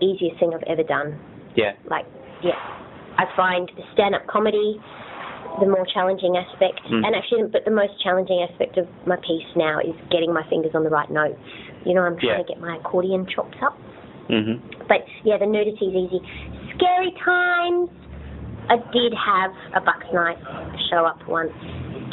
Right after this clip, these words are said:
Speaker 2: Yeah.
Speaker 1: And, um, but after years of training as a stand-up comedian, performing in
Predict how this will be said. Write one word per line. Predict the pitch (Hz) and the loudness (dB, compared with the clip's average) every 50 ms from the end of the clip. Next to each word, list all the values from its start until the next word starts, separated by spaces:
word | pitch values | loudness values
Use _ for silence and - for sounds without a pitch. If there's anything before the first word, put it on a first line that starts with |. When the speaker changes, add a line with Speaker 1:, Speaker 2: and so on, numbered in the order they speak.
| - - - - - - - - - - | -10 -10 -10 -10 -10 -12 -12 -10 -6 -2
Speaker 2:
Yeah. | 123 123 113 101 - | 0 2 2 0 -2
Speaker 1:
And, | - - - 175 170 170 170 165 165 175 175 165 - | -6 -8 -8 -6 -4 -2 -2 -2 -2 -2 -2 -2 -2
um, | - 170 165 165 165 - - - - - - - | -2 -2 -2 -2 -2 -4 -4 -4 -4 -4 -2 0
but | - 587 571 - - - - - - - - - - - - | 0 2 0 0 -4 -6 -10 -12 -12 -12 -10 -10 -8 -4 -2
after | 523 - 554 277 - - - 277 | 0 0 0 0 -2 -2 -2 -2
years | 240 233 233 247 262 285 320 349 392 440 480 466 480 - - - - - - 208 | 0 0 0 2 2 4 4 4 4 4 2 0 -2 -8 -12 -12 -8 -4 0 2
of | 233 247 240 226 208 - - - - - - - - - - - | 2 2 2 0 -2 -6 -14 -14 -14 -14 -14 -14 -12 -8 -4 -2
training | - 240 226 233 269 320 381 392 | 0 2 2 2 2 2 2 0
as | 349 320 | 0 -2
a | 302 - | -4 0
stand-up | - 269 247 240 - - | 2 4 4 4 2 0
comedian, | - 240 226 226 240 269 294 320 339 349 359 349 | 2 4 4 4 4 4 2 2 2 4 2 0
performing | - - - - 247 233 233 226 214 | 0 -2 0 2 4 4 4 4 4
in | 214 | 2